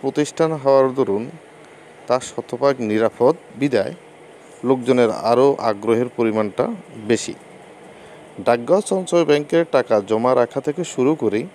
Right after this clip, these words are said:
টাকা উত্তোলন পর্যন্ত সকল প্রকার নিয়মাবলী আপনার জেনে নেওয়াটা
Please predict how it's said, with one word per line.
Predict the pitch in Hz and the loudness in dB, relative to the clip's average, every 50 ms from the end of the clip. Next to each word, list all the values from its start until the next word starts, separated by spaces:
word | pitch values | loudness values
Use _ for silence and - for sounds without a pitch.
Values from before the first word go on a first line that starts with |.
| - - - - - - - - - - - | -20 -20 -20 -20 -20 -20 -20 -20 -20 -6 -4
টাকা | 143 143 - 147 143 | -4 -2 0 -2 -2
উত্তোলন | 135 - 139 - - - - 151 156 175 190 185 - | 0 -2 -4 -6 -6 -2 2 2 2 2 0 -2 -6
পর্যন্ত | - 165 147 - - 147 123 98 - - - - 202 - - - - | -8 -10 -6 -4 -2 -2 -2 -2 -6 -8 -8 -8 -8 -14 -20 -20 -18
সকল | - - - 143 - - 143 139 131 123 - | -6 -4 -4 -2 0 0 0 0 0 -2 -4
প্রকার | - 123 - 113 113 117 117 | -6 -4 0 2 2 2 2
নিয়মাবলী | 110 110 117 120 123 120 113 104 101 95 92 92 90 90 90 90 - - - - - - - - - - - - - - | 0 -2 -2 -2 0 2 2 2 0 0 -2 -6 -8 -10 -14 -14 -18 -20 -20 -20 -20 -20 -20 -20 -20 -20 -20 -18 -6 -4
আপনার | - 110 - 123 113 107 107 98 101 104 | -4 -2 0 0 0 0 0 -4 -4 -2
জেনে | 110 127 120 120 | 0 2 2 2
নেওয়াটা | 113 110 110 110 107 107 - 127 | 2 2 2 2 0 0 -2 -4